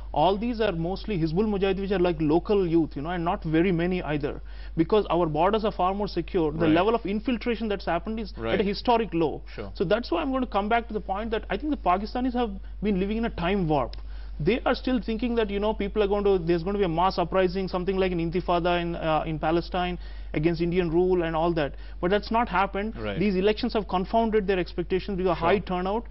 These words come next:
Speaker 2: Sure.
Speaker 1: They have denounced the elections as a sham. They are saying that they still recognize Hurriyat. But
Speaker 2: Mm-hmm.
Speaker 1: the point is that Hurriyat itself is highly divided. We don't know which faction Pakistan is really backing. And at the end of the day,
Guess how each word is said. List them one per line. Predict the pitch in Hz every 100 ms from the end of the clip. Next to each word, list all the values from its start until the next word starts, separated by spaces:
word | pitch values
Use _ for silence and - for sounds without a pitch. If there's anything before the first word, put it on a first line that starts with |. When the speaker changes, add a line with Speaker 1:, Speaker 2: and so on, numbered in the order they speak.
| -
Speaker 2:
Sure. | - 110 -
Speaker 1:
They | 165 165 190
have | 190 185
denounced | 160 185 233 214
the |
elections | 220 214 233 214
as | 196
a |
sham. | - 190 214 202
They | 196
are | 185
saying | 208 214
that | 202
they | 180
still | 185 -
recognize | 208 196 190 208 180
Hurriyat. | 170 175 131 - - - -
But | 180
Speaker 2:
Mm-hmm. |
Speaker 1:
the | 185
point | - 202 233
is | 226
that | 220 190 - - -
Hurriyat | 170 202 247 226
itself | 180 233 220
is | 208 180
highly | - 185 208
divided. | 196 208 208 190
We | 180
don't | 214
know | 220
which | 185 -
faction | - 190 - 214
Pakistan | 190 185 196 208
is | 180
really | 185 196
backing. | 160 170 180 208 214 - - -
And | 185 185 185
at | 190 180
the |
end | 185 214
of | 208
the | 196
day, | 185 196